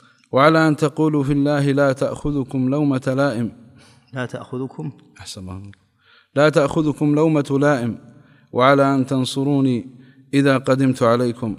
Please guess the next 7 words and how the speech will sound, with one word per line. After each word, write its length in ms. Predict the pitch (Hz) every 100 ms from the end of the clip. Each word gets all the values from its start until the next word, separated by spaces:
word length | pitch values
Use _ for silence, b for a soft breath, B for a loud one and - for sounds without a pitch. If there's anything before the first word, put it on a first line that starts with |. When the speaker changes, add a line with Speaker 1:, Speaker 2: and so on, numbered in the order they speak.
| - -
Speaker 1:
وتمنعوني 840 | 123 135 127 127 127 143 135 127
مما 340 | 95 131 147 131
تمنعون 640 | 139 135 135 143 143 135
منه 300 | 131 139 131
أنفسكم 680 | 127 139 - 131 131 107 - -
وأزواجكم 840 | 127 135 127 127 120 120 113 107 90
وأبناءكم، 760 | 123 135 131 135 127 143 135